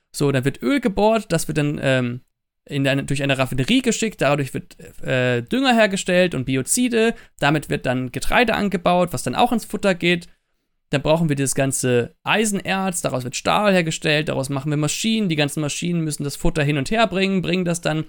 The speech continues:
zu einer Mühle, woraus dann das Futter gepresst wird. Dieses gepresste Futter wird dann zu dem Hühnchen in die Batteriefabrik geschickt und da wird dann ein Ei gelegt und am Ende haben wir noch schädlichen Mist von dem Huhn, was auch noch irgendwohin abtransportiert werden muss.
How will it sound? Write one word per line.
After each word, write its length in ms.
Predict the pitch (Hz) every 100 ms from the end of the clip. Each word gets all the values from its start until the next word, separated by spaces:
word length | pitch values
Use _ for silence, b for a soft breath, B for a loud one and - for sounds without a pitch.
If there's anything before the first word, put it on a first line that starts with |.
| -
zu 140 | -
einer 160 | 143 139
Mühle, 400 | 131 220 214 202
woraus 280 | 143 131 143
dann 220 | - 135 127
das 120 | 120
Futter 240 | - 127
gepresst 440 | 123 - 226 - 202
wird. 220 | 202 - _ _
Dieses 220 | 202 214 196
gepresste 420 | 160 190 190 185
Futter 260 | 175 175 170 -
wird 120 | 165
dann 80 | 165
zu 180 | - 143
dem 220 | 139 127
Hühnchen 500 | 123 226 233 220 226 b b b -
in 160 | 190 190
die 120 | 180
Batteriefabrik 840 | 156 139 143 208 277 170 135 127
geschickt 460 | 135 - 302 - - _ _ _ -
und 100 | 131 165
da 380 | 208 240 247 - _ _ _ - -
wird 120 | -
dann 100 | 175
ein 100 | 165
Ei 200 | 147 196
gelegt 440 | 185 127 139 175 -
und 180 | 247 277
am 120 | 185
Ende 320 | 240 269 180
haben 220 | 165 196 185
wir 80 | 180
noch 320 | 170 175 - _ -
schädlichen 920 | 190 208 202 180 - 170 160 208 185 -
Mist 420 | 151 143 269 - -
von 160 | -
dem 120 | 135
Huhn, 240 | 127 156 185
was 200 | 175 170
auch 120 | 202
noch 160 | 208 220
irgendwohin 460 | 220 196 185 175
abtransportiert 720 | 202 - 147 131 - - 117
werden 200 | 113 110 107
muss. 240 | -